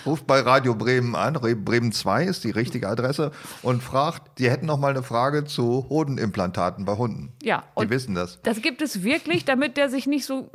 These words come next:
Speaker 2: schlecht fühlt. Also
Speaker 1: Der
Speaker 2: wie wär
Speaker 1: merkt
Speaker 2: das?
Speaker 1: das ja, der Hund ist ja nicht blöd. Der riecht doch, „Ach, da ist doch gar nicht mein eigenes Ei, da ist doch ein Implantat drin“,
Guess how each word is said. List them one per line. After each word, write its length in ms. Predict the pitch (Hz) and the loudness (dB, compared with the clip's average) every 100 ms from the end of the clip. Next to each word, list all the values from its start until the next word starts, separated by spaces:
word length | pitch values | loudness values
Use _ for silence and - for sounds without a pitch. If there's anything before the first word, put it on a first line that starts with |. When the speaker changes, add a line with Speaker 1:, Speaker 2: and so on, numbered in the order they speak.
| - | -14
Speaker 2:
schlecht 360 | 220 277 302 - | -4 -2 -2 -4
fühlt. 340 | 170 135 - _ - - - - | -6 -6 -8 _ -20 -20 -12 -2
Also 160 | 226 | 0
Speaker 1:
Der 100 | 240 | 2
Speaker 2:
wie 60 | 262 | 6
wär 60 | 262 | 6
Speaker 1:
merkt 100 | 302 | 6
Speaker 2:
das? 60 | 123 | 4
Speaker 1:
das 80 | |
ja, 60 | 123 | 2
der 120 | 107 | 2
Hund 160 | 110 165 | 2 0
ist 80 | 123 | 0
ja 60 | 123 | 2
nicht 180 | 123 | 2
blöd. 260 | 110 156 101 - - - | 4 2 2 -4 -6 0
Der 140 | 113 | 2
riecht 200 | 147 127 | 2 2
doch, 200 | 147 - | 0 0
„Ach, 80 | - | -6
da 80 | 117 | -4
ist 160 | 110 - | -2 -2
doch 100 | - | 2
gar 140 | 117 | 2
nicht 120 | 113 | 2
mein 140 | 110 117 | 0 2
eigenes 400 | 120 120 107 - | 2 2 0 2
Ei, 180 | 151 | 4
da 120 | 123 120 | 6 4
ist 100 | 123 | 4
doch 60 | |
ein 80 | 127 | 2
Implantat 680 | 131 127 113 107 135 196 156 | 2 2 0 2 4 4 4
drin“, 240 | 175 160 | 4 2